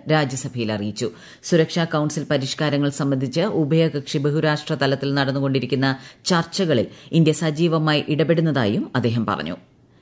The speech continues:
ഹിന്ദു വിഭാഗങ്ങളുടെയും ന്യൂനപക്ഷങ്ങളുടെയും സുരക്ഷ ഉറപ്പാക്കാൻ ഇന്ത്യ ബംഗ്ലാദേശ് സർക്കാരിനോട് ആവശ്യപ്പെട്ടതായി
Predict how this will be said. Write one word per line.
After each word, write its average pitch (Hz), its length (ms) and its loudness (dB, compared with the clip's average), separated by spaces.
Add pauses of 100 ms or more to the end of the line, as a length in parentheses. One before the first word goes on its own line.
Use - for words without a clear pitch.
(440)
ഹിന്ദു 262 340 4
വിഭാഗങ്ങളുടെയും 175 920 2
ന്യൂനപക്ഷങ്ങളുടെയും 165 1080 0
സുരക്ഷ 165 460 -4
ഉറപ്പാക്കാൻ 143 600 0 (380)
ഇന്ത്യ 156 320 4 (240)
ബംഗ്ലാദേശ് 170 640 2
സർക്കാരിനോട് 151 560 -2
ആവശ്യപ്പെട്ടതായി 131 680 0